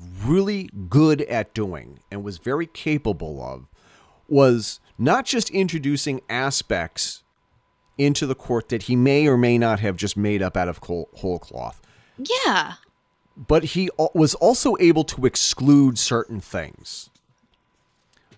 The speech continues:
Speaker 1: Like,
Speaker 2: Oh, yes.
Speaker 1: there were oth-, like, what el-, like, what did he exclude from the case, or who, who was he able to protect?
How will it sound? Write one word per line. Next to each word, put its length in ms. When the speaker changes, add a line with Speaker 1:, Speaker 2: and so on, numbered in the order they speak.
Speaker 1:
Like, 180
Speaker 2:
Oh, 120
yes. 400
Speaker 1:
there 120
were 260
oth-, 280
like, 180
what 240
el-, 460
like, 180
what 260
did 160
he 200
exclude 720
from 340
the 80
case, 400
or 120
who, 520
who 160
was 200
he 180
able 340
to 180
protect? 800